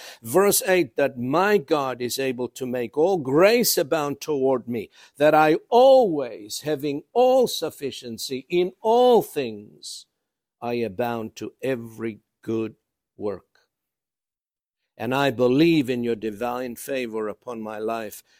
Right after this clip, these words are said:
because I'm in Christ and Christ is in me. And I can go on and on stating what I believe. And by the time I'm finished, I sense the strength of God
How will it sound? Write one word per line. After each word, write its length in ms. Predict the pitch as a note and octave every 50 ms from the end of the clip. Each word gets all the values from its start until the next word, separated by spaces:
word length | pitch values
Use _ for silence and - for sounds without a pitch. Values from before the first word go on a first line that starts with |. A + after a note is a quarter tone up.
| _ _ _
because 380 | - A2 - - B2+ A#2 - - -
I'm 240 | C#3 C#3+ C#3 C3+ C3+
in 100 | A#2+ A2
Christ 500 | - - - B2+ A#2+ G#2+ G#2 - - -
and 140 | A#2 G2 F#2+
Christ 420 | - - A2+ A2 G#2 - - -
is 140 | G#2+ F#2+ F#2
in 220 | G2 F#2 F#2 F#2+
me. 120 | G#2 F#2+ E2+ - - -
And 220 | - C#3+ C#3+ D#3
I 160 | E3+ F#3+ G#3 G#3
can 320 | G#3 - E3 D3+ D3 C3+
go 320 | A2+ D3+ D#3 D3 D3 - _ _
on 640 | - D3+ E3 E3+ F3 F3+ F#3+ G3 G3+ G#3 G3 F#3 - _ _ _ _ _ _ _
and 200 | - B2+ B2+ C3+ - -
on 440 | D3 D#3 D#3+ E3 F3 F3 F3+ F3+ - _
stating 920 | - - - - - - _ G#3 G3+ G#3 G#3+ G#3 - - G#3 G3 F#3+ F#3 D#3+
what 220 | C3 C#3 D#3+ D#3 D#3
I 100 | D3+ D3
believe. 500 | C3 C#3+ C#3 C3+ C3 C3+ B2 G2 F#2 - - - - -
And 240 | - D#3 E3+ E3 A#2+
by 200 | A#2+ D3+ D3+ D3
the 120 | C#3 C3+ C#3
time 440 | - - - G3+ A#3 B3 B3 A#3+
I'm 180 | A#3+ A#3 A3+ G3+
finished, 680 | - - A3 A3 G#3 F#3 E3 D3+ - - - _ - - _ _ _ _ _ _ _ _ _ _ _ -
I 120 | A2+ A2+
sense 440 | - - - D3+ C#3 C3 A2+ - -
the 140 | - A#2 G#2
strength 600 | - - - - - D3+ D3+ D3 C#3+ B2 - -
of 220 | D#3 B2 A2+ G#2
God 400 | G2+ A#2+ A#2 G2+ G2 F#2+ F#2+ G2